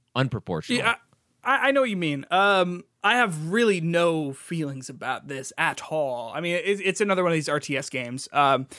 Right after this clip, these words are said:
Speaker 2: it must be kinda cool though to be like, "Who would win, samurais or ancient Romans?" You know. Um, but for me, that's sor-, sort of the beginning and ending of my interest in, in something like this.
Speaker 1: Yeah, <laughs> just, it,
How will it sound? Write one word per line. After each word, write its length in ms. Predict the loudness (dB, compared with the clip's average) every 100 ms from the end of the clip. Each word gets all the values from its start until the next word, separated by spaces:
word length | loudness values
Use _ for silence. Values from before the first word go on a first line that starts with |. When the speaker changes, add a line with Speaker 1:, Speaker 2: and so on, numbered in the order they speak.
| -16
Speaker 2:
it 140 | -8 -2
must 180 | 0
be 80 | 0
kinda 240 | 0 0 2
cool 140 | 0
though 120 | 2 0
to 80 |
be 140 | 2 2
like, 180 | 2 4
"Who 120 | 2
would 100 | 2
win, 260 | 0 -2 -10
samurais 760 | -4 0 2 4 4 4 4 4
or 260 | 2 4 2
ancient 240 | 0 -2
Romans?" 460 | -6 -6 -12 -20 -20 _
You 100 | -2
know. 220 | 0 0 -4 -16 _ _ _ _ _ 0
Um, 380 | 2 4 0 -4 _ _ _ _ _ _ -4
but 220 | 0 0
for 100 | 0
me, 200 | 2 4
that's 180 | 4 0
sor-, 260 | -2 -2 -2
sort 200 | 0 0
of 100 | 0
the 360 | 0 0 -4 _ _ -6
beginning 340 | -2 0 2
and 80 | 0
ending 240 | -2 -4 -4
of 100 | 0
my 120 | 0
interest 400 | 2 2 0 2
in, 220 | 0 0
in 100 | -2
something 240 | 0 0 0
like 140 | -6
this. 280 | -4 -4 -4
Speaker 1:
Yeah, 240 | -4 -2 -4
<laughs> 100 | -4
just, 240 | -4 -4 -2
it, 40 | -4